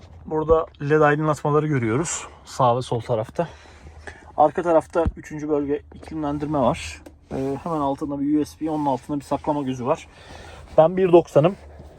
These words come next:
Ön taraf bana göre ayarlı. Burada yaklaşık dört parmaklık bir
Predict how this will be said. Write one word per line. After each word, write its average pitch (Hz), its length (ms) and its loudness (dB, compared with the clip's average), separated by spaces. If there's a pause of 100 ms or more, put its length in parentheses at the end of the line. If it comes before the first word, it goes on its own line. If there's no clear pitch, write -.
(120)
Ön 151 140 4
taraf 156 300 8
bana 151 160 4
göre 135 160 2
ayarlı. 120 400 2 (420)
Burada 170 600 6
yaklaşık 156 520 -2 (260)
dört 143 340 2
parmaklık 131 560 0
bir 160 240 -2